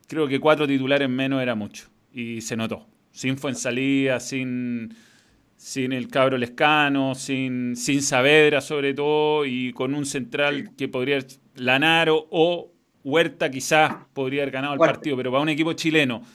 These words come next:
Speaker 1: cuatro titulares menos, eh, es mucha ventaja contra cualquiera hoy. Y eso creo que es lo que le pasó y
Speaker 2: Sí.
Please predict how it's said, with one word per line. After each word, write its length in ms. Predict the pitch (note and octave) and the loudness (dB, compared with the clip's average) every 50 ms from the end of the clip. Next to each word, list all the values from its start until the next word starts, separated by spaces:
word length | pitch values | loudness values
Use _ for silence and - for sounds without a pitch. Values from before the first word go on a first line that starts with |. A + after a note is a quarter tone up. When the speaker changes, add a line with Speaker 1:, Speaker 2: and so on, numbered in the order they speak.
| _ _ _ _ _ _ _ | _ _ _ _ _ _ _
Speaker 1:
cuatro 240 | - E3 F3 E3+ E3+ | 4 4 4 6 4
titulares 420 | D#3 D3 C#3 C#3 D#3 D#3+ D#3+ D#3+ | 0 -2 -2 0 0 2 0 0
menos, 460 | D3+ D3+ D#3+ D#3+ E3 E3 E3 E3+ - - _ _ _ _ _ _ _ _ _ _ - D3+ | -2 -2 -2 -2 -2 -2 -6 -8 -10 -16 _ _ _ _ _ _ _ _ _ _ -10 -4
eh, 240 | D3+ C3+ C#3+ D3 D3 | -2 -2 0 2 0
es 80 | C#3 C3+ | 0 0
mucha 260 | D3+ E3 D#3+ - E3+ | -2 -6 -4 -2 0
ventaja 320 | D3 C#3 C3+ D#3 C#3+ C3 | 0 0 0 -2 -2 -2
contra 220 | D3+ C#3 B2+ C#3 C3+ | -4 -4 -2 -4 -4
cualquiera 400 | B2+ B2 A#2+ - D3+ C#3 C#3 C3 | -4 -4 -4 -4 -2 0 0 0
hoy. 180 | A#2+ G#2 F2+ - _ _ _ _ B2+ | 0 -2 -4 -10 _ _ _ _ -8
Y 60 | C3 | -8
eso 180 | C3+ C#3 D3+ C#3 | -6 -6 -6 -8
creo 180 | C#3 D3+ D3 C#3+ | -4 -4 -2 -2
que 60 | C#3+ | -2
es 60 | C#3+ | -2
lo 100 | D3+ D3+ | -2 -2
que 80 | C#3+ D3 | -2 -2
le 80 | D3 | -2
pasó 320 | C#3 C#3+ C3+ - G3 F#3+ G3 | -2 -2 -2 -2 -2 0 0
y 220 | F3 D#3+ D3+ C#3+ | 0 0 -2 -4
Speaker 2:
Sí. 60 | C#3 | -4